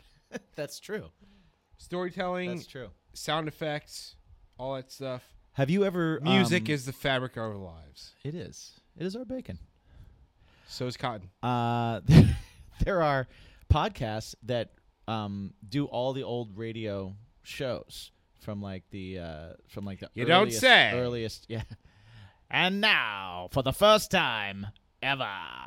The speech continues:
Speaker 1: War of the World. Like, <laughs> you can go back and you can listen to, like, uh, the,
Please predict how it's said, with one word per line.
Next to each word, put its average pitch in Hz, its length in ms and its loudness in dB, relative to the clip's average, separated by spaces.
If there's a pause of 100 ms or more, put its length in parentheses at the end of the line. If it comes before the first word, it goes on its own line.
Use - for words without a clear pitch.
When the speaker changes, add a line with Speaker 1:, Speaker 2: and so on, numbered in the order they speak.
(280)
Speaker 1:
War 220 340 6
of 156 100 2
the 254 80 10
World. 190 520 4 (200)
Like, 107 240 -8
<laughs> - 1400 -20
you 147 140 -4
can 139 80 -8
go 151 100 0
back 156 220 0
and 147 80 -2
you 143 80 -2
can 127 160 -4
listen 120 520 -6
to, 117 120 -8
like, 104 400 -8
uh, 92 340 -8 (580)
the, 107 180 -6